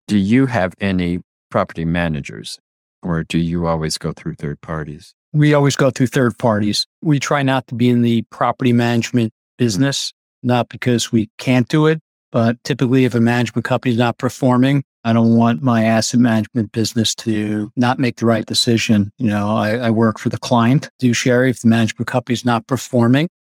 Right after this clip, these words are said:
Speaker 2: then, you know, we will replace the management company.
Speaker 1: Mm-hmm.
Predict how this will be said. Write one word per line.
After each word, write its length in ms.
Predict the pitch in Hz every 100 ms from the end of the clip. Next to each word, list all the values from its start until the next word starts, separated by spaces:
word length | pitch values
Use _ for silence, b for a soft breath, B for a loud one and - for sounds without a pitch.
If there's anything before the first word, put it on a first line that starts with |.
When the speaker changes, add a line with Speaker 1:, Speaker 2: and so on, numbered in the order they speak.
| _ -
Speaker 2:
then, 640 | 120 120 120 120 120 117
you 120 | 117
know, 320 | 113 110 120
we 260 | 131 123 110
will 400 | 113 113 113 113
replace 440 | 117 - 135 135
the 60 | 135
management 420 | 113 107 - 95
company. 500 | - 104 - 110 110 _ _ _ -
Speaker 1:
Mm-hmm. 220 | - 87